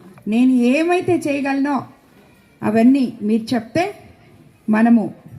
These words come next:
ప్రభుత్వంతో, ముఖ్యంగా మన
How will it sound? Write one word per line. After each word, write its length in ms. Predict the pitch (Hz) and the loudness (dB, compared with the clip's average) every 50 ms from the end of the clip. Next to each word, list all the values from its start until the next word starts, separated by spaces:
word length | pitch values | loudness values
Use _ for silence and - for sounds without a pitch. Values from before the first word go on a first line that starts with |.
| - | -6
ప్రభుత్వంతో, 680 | 233 214 214 240 254 - 285 277 247 254 247 277 277 320 370 - - - _ _ _ _ _ - - - - - 226 | -4 -2 -2 -2 -4 -2 0 2 2 2 2 0 -4 -6 -8 -12 -16 -20 _ _ _ _ _ -20 -20 -10 -2 2 2
ముఖ్యంగా 480 | 262 233 - 349 330 330 330 311 269 202 185 - - - - _ - - - - - - - 220 226 | 2 2 2 0 2 2 2 0 0 -2 -4 -8 -16 -20 -20 _ -20 -20 -18 -18 -14 -6 -2 0 2
మన 120 | 226 226 | 2 2